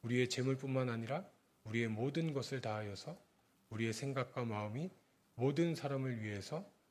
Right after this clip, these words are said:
행해야 할 것입니다. 하나님께서 우리에게 주신 그 사랑, 하나님께서 우리 안에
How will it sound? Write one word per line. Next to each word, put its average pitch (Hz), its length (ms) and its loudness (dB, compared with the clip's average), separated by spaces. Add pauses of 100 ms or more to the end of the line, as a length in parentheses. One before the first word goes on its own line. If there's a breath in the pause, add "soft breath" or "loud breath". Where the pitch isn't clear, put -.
(160)
행해야 131 260 2
할 117 140 -2
것입니다. 104 520 -10 (540)
하나님께서 143 640 2
우리에게 135 500 2
주신 127 320 -4
그 123 160 -6
사랑, 110 280 -12 (680)
하나님께서 139 560 2
우리 131 360 4
안에 127 380 0